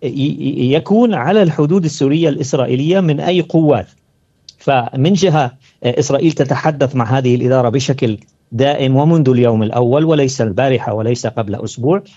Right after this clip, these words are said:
ومن جهة أخرى هذه الإدارة أيضًا تريد التواصل مع إسرائيل حتى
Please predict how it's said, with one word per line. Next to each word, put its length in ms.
ومن 200
جهة 320
أخرى 200
هذه 400
الإدارة 460
أيضًا 240
تريد 440
التواصل 540
مع 220
إسرائيل 480
حتى 640